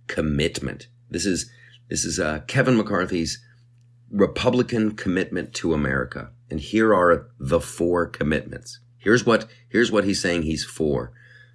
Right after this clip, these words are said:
Now buckle up. And I'm saying that sarcastically. You guys,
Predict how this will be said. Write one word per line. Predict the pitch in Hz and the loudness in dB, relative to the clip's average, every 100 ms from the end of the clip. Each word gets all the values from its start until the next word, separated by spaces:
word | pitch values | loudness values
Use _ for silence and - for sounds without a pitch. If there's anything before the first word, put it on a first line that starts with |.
| _ - | _ -6
Now | 69 | -4
buckle | - 98 127 123 | -2 0 2 2
up. | 143 - - _ _ _ _ _ _ _ _ - | 2 -4 -12 _ _ _ _ _ _ _ _ -8
And | 73 | -6
I'm | 71 | -4
saying | 85 90 | -2 0
that | 92 - | -2 -2
sarcastically. | 90 104 120 - - - - - - - _ _ _ _ _ _ - | -4 -4 -4 -2 -4 -4 -10 -20 -20 -20 _ _ _ _ _ _ -2
You | 98 | 4
guys, | 98 113 67 - | 6 6 2 -2